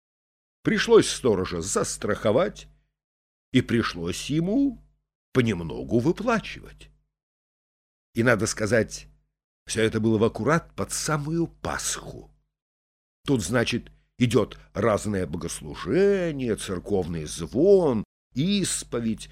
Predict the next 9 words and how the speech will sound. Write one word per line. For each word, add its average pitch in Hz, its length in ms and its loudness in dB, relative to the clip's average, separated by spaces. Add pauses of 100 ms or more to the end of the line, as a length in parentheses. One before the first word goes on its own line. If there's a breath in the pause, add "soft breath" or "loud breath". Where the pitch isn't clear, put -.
(140 soft breath)
и 147 120 6
тому 113 340 2
подобное 95 720 0 (120)
религиозная 107 840 2
волынка, 82 640 -6 (560)
и, 156 100 6
значит, 131 680 0
наряду 117 560 4
с - 200 -12